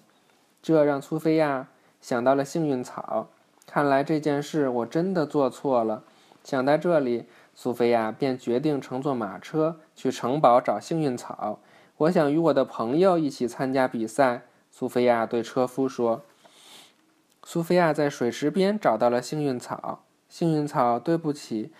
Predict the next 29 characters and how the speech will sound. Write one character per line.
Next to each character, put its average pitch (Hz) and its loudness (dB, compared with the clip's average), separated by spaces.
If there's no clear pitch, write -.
我 165 0
只 202 -2
想 127 0
到 131 6
找 117 2
一 117 -4
只 156 -4
特 - -4
别 139 2
的 156 0
宠 135 -8
物 123 -2
去 139 -2
赢 139 -2
得 165 0
比 117 -6
赛， 143 0
可 113 0
是 123 0
却 139 2
忘 135 6
了 113 2
你 110 -4
才 117 -6
是 196 -2
最 185 2
特 135 -2
别 104 -2
的。” 110 0